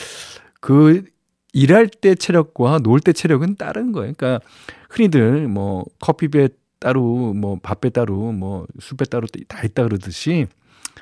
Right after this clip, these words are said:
놀 때 체력은 조금 좀 다른 것 같아요. <laughs> 자, 일구사공 번님이, "아, 저는 가을만 되면 왠지 쓸쓸하고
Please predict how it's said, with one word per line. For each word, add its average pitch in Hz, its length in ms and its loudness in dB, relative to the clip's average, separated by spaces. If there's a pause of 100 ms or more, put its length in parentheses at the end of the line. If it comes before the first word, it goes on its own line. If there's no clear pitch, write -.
(120)
놀 101 200 0 (200)
때 151 120 0
체력은 139 580 -2
조금 165 600 -6 (180)
좀 156 140 -8
다른 123 320 -6
것 98 100 -8
같아요. - 340 -12 (100)
<laughs> - 1500 -8
자, 113 400 -2 (2000)
일구사공 131 600 6
번님이, 110 480 -2 (600)
"아, 113 440 2 (840)
저는 175 260 4
가을만 156 640 4
되면 113 640 -4 (1600)
왠지 135 220 2
쓸쓸하고 131 760 -2